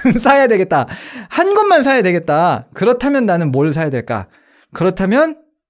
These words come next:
그냥 어드밴스드를 사서 이걸로 끝장을 보는 게 가장 남는 게 아닐까라고 생각을 했던 것 같아요. 근데, <laughs> 근데 너무 웃긴 건 뭔지 아세요, 여러분? 자, 그,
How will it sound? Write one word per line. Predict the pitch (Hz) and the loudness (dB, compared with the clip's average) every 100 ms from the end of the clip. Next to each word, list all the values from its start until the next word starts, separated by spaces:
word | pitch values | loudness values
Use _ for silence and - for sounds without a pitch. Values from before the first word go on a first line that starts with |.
| _ | _
그냥 | - 170 156 - _ - | -6 -6 -6 -12 _ -4
어드밴스드를 | 147 170 208 208 185 185 170 | -2 -2 -2 -4 -4 -4 -2
사서 | 190 180 202 151 - | -4 -2 -4 -6 -4
이걸로 | 143 170 190 285 330 - | -2 0 0 0 -4 -4
끝장을 | 381 - 392 339 | -4 0 0 0
보는 | 180 160 147 | 0 -2 -2
게 | 180 262 277 _ | -2 -2 -6 _
가장 | - - 220 | -2 2 2
남는 | 151 143 214 254 | 2 2 2 2
게 | 180 | 2
아닐까라고 | 160 160 196 113 - - - 170 190 320 349 - _ - | 0 0 0 0 -8 -12 0 0 2 2 0 -4 _ -6
생각을 | 302 311 285 | -2 0 0
했던 | 277 277 | 0 0
것 | 247 | 0
같아요. | 180 156 156 143 | 0 0 0 0
근데, | 175 202 - - - 196 - - 214 - | 0 2 2 0 -2 -2 -2 -2 -2 -2
<laughs> | 208 - 190 - 160 - 151 - 147 - | -6 -4 -8 -6 -8 -8 -10 -8 -10 -6
근데 | 160 208 151 - - - - - | -2 0 0 -2 -12 -16 -12 2
너무 | 208 262 311 | 4 6 4
웃긴 | 214 277 | 2 2
건 | 262 | 4
뭔지 | 180 180 | 4 4
아세요, | 160 139 147 | 2 2 0
여러분? | 135 208 | 0 0
자, | 220 139 180 247 _ _ _ _ _ _ - - - | 0 0 0 -4 _ _ _ _ _ _ -20 -20 -8
그, | 139 143 147 147 143 131 113 | -2 0 0 0 0 -2 -4